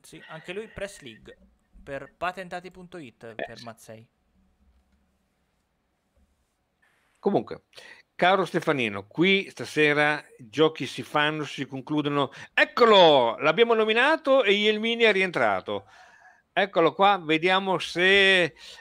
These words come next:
Speaker 2: il buon Ielmini da Coriacolo, gladiatore, marmillone, mettetelo come v-, vi pare, riuscirà a fare ancora sette minuti di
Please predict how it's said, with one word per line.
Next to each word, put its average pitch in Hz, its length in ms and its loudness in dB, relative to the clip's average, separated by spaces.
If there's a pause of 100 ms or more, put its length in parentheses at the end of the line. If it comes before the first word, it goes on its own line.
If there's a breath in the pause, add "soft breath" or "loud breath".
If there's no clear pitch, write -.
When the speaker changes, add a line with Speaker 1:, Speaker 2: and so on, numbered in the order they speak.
(140)
Speaker 2:
il 131 100 -14
buon 196 300 -4
Ielmini 196 1120 -2
da 165 400 2
Coriacolo, 170 1160 2
gladiatore, 165 760 2
marmillone, 156 760 0
mettetelo 147 520 -4
come 160 280 -2
v-, 139 260 -2
vi 135 160 -6
pare, 160 440 2 (300 loud breath)
riuscirà 160 720 -2
a 147 420 0
fare 151 320 -2
ancora 151 440 0 (400 soft breath)
sette 196 520 -2
minuti 175 680 -2
di 151 380 -4